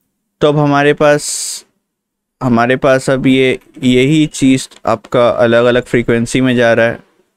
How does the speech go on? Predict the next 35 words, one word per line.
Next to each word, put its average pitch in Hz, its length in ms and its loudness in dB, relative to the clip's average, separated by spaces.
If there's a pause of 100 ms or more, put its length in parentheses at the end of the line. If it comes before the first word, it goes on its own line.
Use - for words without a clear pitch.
(200)
अलग-अलग, 120 400 2
अम, 110 320 0
जा, 117 140 2
अ, 104 320 2
सॉरी, 95 320 -2 (920)
अलग-अलग 131 400 0
फ्रीक्वेंसी 131 540 -2
में 135 120 0
सेम 131 260 -2
नोट्स 135 440 -2
जा 120 140 2
रहा 117 140 0
है, 147 140 -8 (720)
तो 131 80 0
हमें 123 360 0 (220)
ये 123 140 2
सुनाई 117 340 0
दे 110 140 0
रहा 110 100 0
है। 110 60 0
लेकिन 120 260 -2
अब 135 160 0
भी 160 220 -2
क्या 156 200 0
है 151 100 0
ना 147 220 -2 (360)
कि 143 80 2
ये 151 200 4
सारे 143 400 0
नोट्स 139 420 -2
का 143 180 -2
ना 156 340 -2
एम्पलीट्यूड 127 640 0
सेम 101 420 -2
है, 123 200 -10